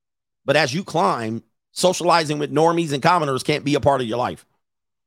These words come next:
Okay, another thing that people attribute to success is you're not gonna be happy.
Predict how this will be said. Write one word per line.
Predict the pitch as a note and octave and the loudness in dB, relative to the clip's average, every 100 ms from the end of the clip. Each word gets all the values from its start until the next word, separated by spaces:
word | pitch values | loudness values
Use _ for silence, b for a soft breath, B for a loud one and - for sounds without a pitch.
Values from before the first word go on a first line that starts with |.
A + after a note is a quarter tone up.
| _ _ _ _ _ _ _ _ _ _ _ - | _ _ _ _ _ _ _ _ _ _ _ -2
Okay, | B2+ - | -2 0
another | D#3+ E3+ F3+ | 2 2 0
thing | D#3 C3+ | -2 -2
that | C3 | -2
people | C#3+ B2 | -2 -2
attribute | A#2 C3 A2 | 0 0 -2
to | - A#2+ | -4 -6
success | G2+ - A#2+ - | -6 -2 -2 -2
is | A#2+ | -4
you're | B2+ | -2
not | C3 C3 | -2 -2
gonna | A#2+ A#2+ | -2 -2
be | A2+ | -2
happy. | G#2 F2+ E2 D2+ | -2 -4 -6 -16